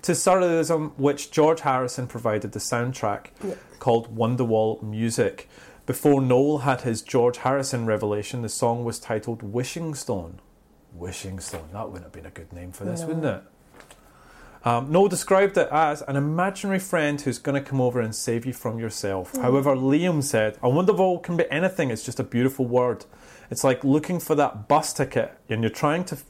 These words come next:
Speaker 1: effing find it, that bastard, and then you finally find it and you pull it out and you go, 'Effing mega, that was Wonderwall.'"
Speaker 2: Oh, I love him.
Speaker 1: Just, it's, yeah. So a lot of people think this is a love song.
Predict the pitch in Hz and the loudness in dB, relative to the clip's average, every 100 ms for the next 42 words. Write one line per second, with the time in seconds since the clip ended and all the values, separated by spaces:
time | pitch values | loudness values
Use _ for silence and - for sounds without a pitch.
0 | - 135 - 135 127 143 165 131 107 - | 0 0 2 -2 0 0 0 2 2 0
1 | 107 - 143 156 - 117 107 117 113 110 | -6 0 4 4 4 -2 -2 -4 -2 -2
2 | 101 - - 175 190 165 143 143 139 110 | -4 -10 2 2 4 2 2 0 2 0
3 | 107 98 165 156 139 143 123 110 107 101 | -2 0 4 4 4 2 -2 -6 -2 -2
4 | 98 - 247 254 233 233 214 190 160 143 | 0 2 2 4 4 4 6 6 4 2
5 | 139 143 156 135 131 139 131 113 98 98 | 0 -2 -6 0 2 4 4 4 0 -2
6 | 101 _ _ _ - - - - - - | -8 _ _ _ -8 -8 -8 -20 -20 -18
7 | - 330 311 285 269 240 226 208 208 208 | 0 4 6 6 4 4 4 2 2 2
8 | 214 208 196 180 165 160 226 254 311 302 | 2 2 2 2 2 2 0 2 0 2
9 | 226 180 160 156 - 120 110 - 107 - | 2 2 -4 -8 -8 -8 -4 -2 -2 -4
10 | - - 95 87 - - - - 202 254 | -16 -8 -8 -8 -14 -20 -4 4 6 6
11 | - 220 196 208 208 185 180 208 - 233 | 2 -2 0 0 0 0 2 2 4 4
12 | 208 107 | 4 2